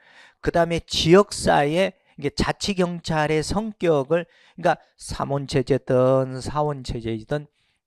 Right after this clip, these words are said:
다 자치경찰의 성격을 가지고 있지만 삼원 체제에 비해서 사원 체제는 더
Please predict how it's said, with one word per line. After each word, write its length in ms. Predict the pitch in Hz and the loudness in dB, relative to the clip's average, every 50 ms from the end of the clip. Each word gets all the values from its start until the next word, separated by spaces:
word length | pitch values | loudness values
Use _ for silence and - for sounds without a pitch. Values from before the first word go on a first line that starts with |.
| _ | _
다 140 | - 110 113 | -8 -8 -8
자치경찰의 800 | - - - - 127 - - 175 151 156 143 139 - 139 123 131 | -6 -4 -6 -6 -6 -8 -8 -8 -6 -6 -6 -6 -6 -6 -6 -6
성격을 460 | 120 - 156 160 165 - 147 123 123 - | -6 -6 -8 -10 -8 -10 -6 -6 -6 -8
가지고 360 | - - 107 107 131 139 147 | -6 -12 -12 -8 -2 -2 -2
있지만 420 | 135 - - 156 156 131 117 95 - _ _ _ _ _ _ _ _ _ _ _ _ _ _ | -2 -2 -2 0 2 2 2 2 -2 _ _ _ _ _ _ _ _ _ _ _ _ _ _
삼원 540 | - - - - - 190 196 214 220 220 208 | -10 2 2 2 2 2 0 -2 -2 -2 -4
체제에 340 | - - 190 180 - 180 170 | -6 -6 -6 -4 -2 -4 -4
비해서 540 | 156 - 156 147 147 143 - - 160 156 156 | -4 -6 -6 -4 -4 -4 -4 -4 -6 -6 -4
사원 480 | - - - - 202 202 208 202 175 | -4 -6 -4 0 0 0 0 -2 -6
체제는 720 | 156 - - 120 - - 104 101 107 127 165 214 240 262 277 - _ _ _ _ _ _ _ _ _ - | -8 -10 -10 -10 -8 -6 -8 -8 -4 0 2 2 2 2 -2 -8 _ _ _ _ _ _ _ _ _ -2
더 420 | - - 131 156 185 214 226 - | 0 4 6 8 8 8 8 4